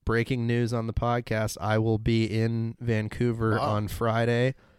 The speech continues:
Speaker 1: uh, for that, to, to bring some, some Thorns content out of, uh, the Great White North. And I will be in, uh, next day in the same stadium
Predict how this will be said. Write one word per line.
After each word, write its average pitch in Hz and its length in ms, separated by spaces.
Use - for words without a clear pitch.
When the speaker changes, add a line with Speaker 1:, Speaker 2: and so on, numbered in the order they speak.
Speaker 1:
uh, 107 220
for 110 220
that, 120 360
to, 107 280
to 110 160
bring 107 540
some, 101 520
some 101 260
Thorns 117 420
content 113 800
out 110 200
of, 110 220
uh, 107 220
the 127 100
Great 117 320
White 110 320
North. 110 420
And 117 160
I 117 100
will 117 160
be 117 320
in, 110 260
uh, 107 380
next 120 380
day 139 280
in 131 100
the 120 80
same 131 300
stadium 143 680